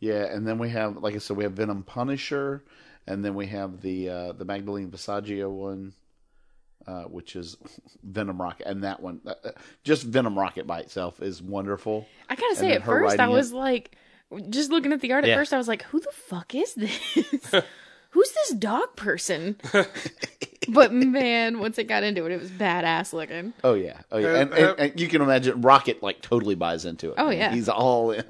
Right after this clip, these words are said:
Speaker 1: <laughs>
Speaker 3: You
Speaker 2: Oh,
Speaker 3: know what
Speaker 2: yeah.
Speaker 3: I really need to see? Venomized Howard the Duck.
Speaker 1: Oh my god.
Speaker 2: Oh, there better be. There fucking
Speaker 1: That
Speaker 2: better
Speaker 1: would be
Speaker 2: be.
Speaker 1: hilarious.
Speaker 2: I,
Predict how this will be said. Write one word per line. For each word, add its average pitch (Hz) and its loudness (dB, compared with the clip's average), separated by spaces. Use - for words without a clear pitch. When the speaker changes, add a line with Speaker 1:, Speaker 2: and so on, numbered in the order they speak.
Speaker 1:
<laughs> - -20
Speaker 3:
You 175 -2
Speaker 2:
Oh, 214 4
Speaker 3:
know 220 4
what 226 2
Speaker 2:
yeah. 208 6
Speaker 3:
I - 6
really 135 -2
need 117 -8
to 113 -12
see? 123 -10
Venomized 143 -2
Howard 117 -6
the 104 -16
Duck. 113 -14
Speaker 1:
Oh - -14
my - -18
god. - -14
Speaker 2:
Oh, 277 0
there 254 -2
better 262 2
be. 240 0
There 302 2
fucking 262 0
Speaker 1:
That 220 6
Speaker 2:
better 262 6
Speaker 1:
would 233 4
be 196 -2
Speaker 2:
be. 220 0
Speaker 1:
hilarious. - -10
Speaker 2:
I, 262 0